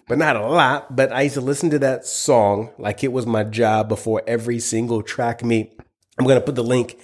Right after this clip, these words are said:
to One Moment in Time by Whitney Houston, rest in peace, in the show notes. I think you're gonna dig that song. Anyhow, we're talking about those big break moments. Let me tell you a quick story. You know me today, again, as the founder of Allies of Glory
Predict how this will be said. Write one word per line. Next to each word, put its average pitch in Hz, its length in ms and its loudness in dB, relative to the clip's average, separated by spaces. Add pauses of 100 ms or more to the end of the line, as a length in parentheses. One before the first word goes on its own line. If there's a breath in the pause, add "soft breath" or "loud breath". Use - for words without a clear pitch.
(320 loud breath)
to 139 80 0
One 117 280 4
Moment 117 300 4
in 104 140 2
Time 107 360 0
by 101 260 -2 (420 loud breath)
Whitney 117 260 2
Houston, 113 400 -2
rest 107 260 -2
in 101 100 -4
peace, 107 300 -4
in 104 60 -6
the 95 80 -4
show 101 240 -4
notes. 98 400 -6
I - 160 -18
think 110 220 -4
you're 104 80 -10
gonna 98 160 -2
dig 95 220 -6
that 90 180 -10
song. - 260 -14
Anyhow, 131 360 2 (440 loud breath)
we're 143 60 -10
talking 170 260 2
about 131 100 2
those 120 160 0
big 120 320 0
break 113 280 0
moments. 92 420 -10 (340 loud breath)
Let 175 60 0
me 254 60 0
tell 302 180 2
you 160 380 0 (300)
a 117 60 -10
quick - 260 -2
story. 101 440 -8 (300 soft breath)
You 160 120 0
know 214 140 2
me 175 80 2
today, 135 480 2
again, 120 240 2
as 104 140 -2
the 98 80 -10
founder 113 360 2
of 110 140 -6
Allies 110 520 0
of 98 100 -8
Glory 104 420 -2